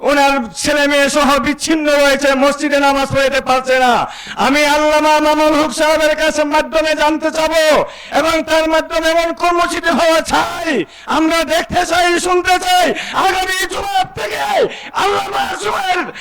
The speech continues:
কাসেমী সাহেব দামাত, দামাত বরকতুম আগামী শুক্রবার থেকে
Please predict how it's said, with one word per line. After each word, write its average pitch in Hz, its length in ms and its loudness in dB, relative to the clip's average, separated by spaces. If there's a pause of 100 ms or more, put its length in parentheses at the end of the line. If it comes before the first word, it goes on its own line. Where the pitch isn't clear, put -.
(200)
কাসেমী 392 560 -2
সাহেব 392 340 -6
দামাত, 381 360 -8 (300)
দামাত 381 340 -2
বরকতুম 359 560 -2 (460)
আগামী 370 280 -2 (140)
শুক্রবার 359 480 -2
থেকে 339 160 2